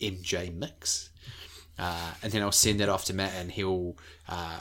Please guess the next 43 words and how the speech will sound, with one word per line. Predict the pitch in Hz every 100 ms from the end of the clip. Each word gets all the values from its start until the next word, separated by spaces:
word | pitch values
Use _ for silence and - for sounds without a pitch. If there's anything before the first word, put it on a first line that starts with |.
| -
select | - 113 104 -
an | 95
intro, | 113 113 117 110 113
which | 110 104 -
sometimes | 101 104 107 104 98
we | 107
discuss, | 98 - 107 107
sometimes, | - 95 101 101 95 92 - - 113 110 -
you | 104
know, | 90 101
Matt | 95 95
will | 98
just | - - - - - -
go | 90 101
for | - 101
it. | 110 - - - - -
Um, | 90 87 82 82 82 82 - - - - -
it | 101
all | 98
depends | - - 87
on, | 87 82 -
you | -
know, | 80 -
what | -
else | 90 92 -
is | 85
happening | - 95 90
on | 85
that | 87 92
afternoon, | 82 - 85
the | 85
evening. | 90 90 90 95 - - - - - - - - - -
And | 98 90
he'll | 104 92
mix | 87 95 -
that | - 95
in | 92
with | 90 80
intro | 101 104 107 101 101
and | 90 87
the | 90
outro. | 98 101 - 101 98 95 - - - -
Uh, | 90 87 85